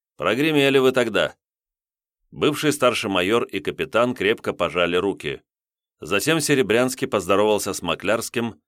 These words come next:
после чего устроился в глубоком кожаном кресле, стоявшем у окна, и сказал:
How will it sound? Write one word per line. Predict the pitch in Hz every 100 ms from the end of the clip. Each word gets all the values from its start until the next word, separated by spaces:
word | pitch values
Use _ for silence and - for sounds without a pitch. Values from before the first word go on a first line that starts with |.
| _ _ -
после | 101 104 104
чего | 110 127
устроился | 139 131 117 120 110 110
в | 92
глубоком | 98 98 101 92 87
кожаном | 85 98 85 87 82
кресле, | 87 113 - 123 117 - -
стоявшем | - 113 117 110 113 -
у | 104
окна, | 101 - 107 101 - _ _ _
и | - 110
сказал: | - 127 95 80 76